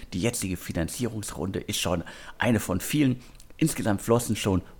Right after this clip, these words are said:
hundertsechsundzwanzig Millionen Dollar in das Berliner Logistik-Startup. Das ist auf jeden Fall eine große Nummer.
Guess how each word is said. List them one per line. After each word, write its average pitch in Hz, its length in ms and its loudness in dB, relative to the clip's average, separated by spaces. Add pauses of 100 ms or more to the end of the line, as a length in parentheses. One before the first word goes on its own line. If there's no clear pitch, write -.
hundertsechsundzwanzig 110 1120 2
Millionen 85 420 2
Dollar 98 320 4
in 80 100 -2
das 80 160 -2
Berliner 82 380 0
Logistik-Startup. 82 1040 -2 (280)
Das - 140 0
ist 95 100 -4
auf 87 140 0
jeden 104 140 2
Fall 87 160 2
eine 87 140 2
große 110 460 2
Nummer. 117 360 4